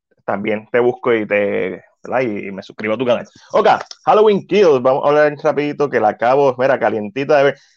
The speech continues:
Saben que la compré hasta taquillas para el cine y terminé viéndola en mi casa. Había un tapón para llegar a la Plaza de las Américas que era ridículo. O sea, no, no hacía ni sentido.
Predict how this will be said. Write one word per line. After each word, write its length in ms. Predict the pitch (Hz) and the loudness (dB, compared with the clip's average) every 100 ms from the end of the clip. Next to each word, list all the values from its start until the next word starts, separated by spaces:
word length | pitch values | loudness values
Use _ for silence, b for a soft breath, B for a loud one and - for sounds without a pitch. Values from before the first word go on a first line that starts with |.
| _ | _
Saben 240 | - 139 | -4 -2
que 100 | 151 | 2
la 140 | 147 117 | 0 2
compré 240 | 107 107 | -2 -2
hasta 160 | 113 123 | -2 -4
taquillas 260 | 127 131 | -2 -4
para 120 | - 120 | -2 -4
el 40 | |
cine 380 | - 131 120 101 - | -4 -4 -4 -4 -6
y 100 | 110 | -2
terminé 340 | 110 107 104 | -2 0 0
viéndola 300 | 110 123 120 | 0 0 0
en 60 | 113 | 0
mi 80 | |
casa. 240 | 101 101 - _ _ _ _ _ _ _ | -4 -4 -8 _ _ _ _ _ _ _
Había 220 | 107 123 | -2 -2
un 80 | 120 | 0
tapón 300 | 127 135 143 | 0 0 0
para 120 | 151 | 2
llegar 220 | 135 123 127 | 4 4 4
a 260 | 127 123 | 4 4
la 80 | 123 | 2
Plaza 200 | 120 131 | 0 -2
de 60 | 123 | -2
las 80 | |
Américas 300 | 120 117 120 | -2 0 -2
que 80 | 113 | -2
era 220 | 104 110 - | -2 -2 -4
ridículo. 720 | 110 104 101 117 101 95 90 | -8 -8 -8 -8 -8 -8 -8
O 80 | - _ _ _ | -12 _ _ _
sea, 240 | _ 104 98 | _ -6 -4
no, 400 | 98 101 104 92 | -4 -2 -2 -2
no 80 | 107 | -4
hacía 260 | 104 123 | 0 2
ni 140 | 120 107 | 2 -2
sentido. 680 | 107 98 101 117 101 90 | -6 -6 -4 -2 -2 -4